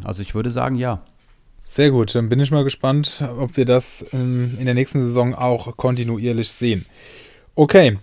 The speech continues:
Speaker 2: gut, so viel zum Aufstiegsrennen, aber auch in der, äh, im Keller ist es bei uns, ja, es ist natürlich weniger spannend, weil das, was man im Aufstiegsrennen geliefert bekommt, ist natürlich nochmal eine Nummer geiler. Aber trotzdem auch noch knapp,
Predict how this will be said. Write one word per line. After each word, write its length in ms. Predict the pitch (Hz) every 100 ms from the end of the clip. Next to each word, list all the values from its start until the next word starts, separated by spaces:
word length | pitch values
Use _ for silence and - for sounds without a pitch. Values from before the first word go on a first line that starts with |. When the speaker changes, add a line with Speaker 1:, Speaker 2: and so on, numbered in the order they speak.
| - _ _
Speaker 2:
gut, 340 | 196 185 - -
so 200 | - 214
viel 200 | - 247
zum 300 | 202 185 160
Aufstiegsrennen, 1300 | - 151 202 - 180 165 - - 135 120 139 165 175
aber 440 | - 135 151 156 131
auch 300 | 135 131 -
in 220 | 143 131
der, 680 | 131 123 123 120 120 120 113
äh, 20 |
im 140 | 113 104
Keller 500 | - 143 165 156 -
ist 160 | 139
es 140 | 131 -
bei 180 | - 117
uns, 400 | 127 131 - - _ _ _ _ _ _ _ -
ja, 300 | 107 110 139 135 147 -
es 160 | -
ist 160 | 135 143
natürlich 300 | 131 135 113
weniger 280 | 127 156 156
spannend, 280 | - 147 127
weil 100 | 120
das, 160 | 135
was 140 | 135 -
man 80 |
im 100 | 123
Aufstiegsrennen 540 | 117 131 - 123 123 123
geliefert 440 | 120 127 131 127 - - - -
bekommt, 280 | - 131 123
ist 80 | 123
natürlich 240 | 127 123
nochmal 180 | 123 120
eine 80 | 117
Nummer 300 | 120 123 117 - - - - -
geiler. 460 | 113 127 147 147 147
Aber 400 | - 147 214 220
trotzdem 400 | - 185 - 190
auch 120 | 175
noch 200 | 165 175
knapp, 320 | - 151 175